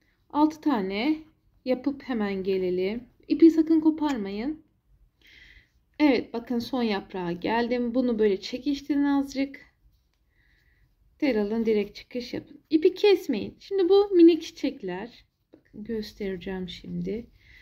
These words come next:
Bunu böyle güzel ayarlayın. Açın yerleri, yerleştirin. Bakın, minik çiçek yaptık. Yani bunu yapmış olduk.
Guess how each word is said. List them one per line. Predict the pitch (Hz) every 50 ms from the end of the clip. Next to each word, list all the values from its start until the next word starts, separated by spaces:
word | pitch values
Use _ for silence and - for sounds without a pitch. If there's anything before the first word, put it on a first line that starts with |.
| - - - _ _ _ _ -
Bunu | 294 269 247 240 214
böyle | 240 240 226 208 214
güzel | 208 214 196 214 208 208 208 - -
ayarlayın. | - 214 202 196 196 190 185 185 185 185 175 170 170 175 185 202 220 247 262 - - _ _ _ _
Açın | 214 214 214 - - 214 196 180 170
yerleri, | 170 170 175 180 180 190 190 185 185
yerleştirin. | 185 185 175 175 185 190 190 180 - - - - 214 175 185 190 214 233 - _ _ _ _ _ _ _ _ _ _ _ _ _ _ _ _ -
Bakın, | - - - - - _ _ _ _ _ _ _ _
minik | 330 330 339 311 294 311 311 - - -
çiçek | - - 262 220 - -
yaptık. | - - - - - - _ -
Yani | 320 330 269 226 226 254 285 262 220 214
bunu | 247 247 247
yapmış | 240 214 208 - - - - 180 - - -
olduk. | - - - _ _ _ _